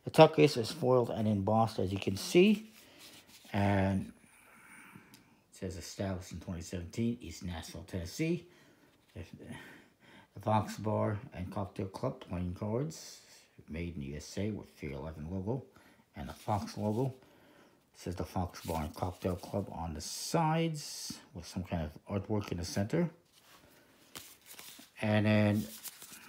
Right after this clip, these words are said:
quality made, something guaranteed on top. The seal, unfortunately, was a little bit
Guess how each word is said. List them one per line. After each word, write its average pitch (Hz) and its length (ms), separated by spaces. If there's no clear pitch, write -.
quality 123 760
made, 110 640
something 104 360
guaranteed 98 720
on 95 100
top. 135 420
The 110 80
seal, 135 360
unfortunately, 107 600
was 87 160
a 82 40
little 92 220
bit 85 200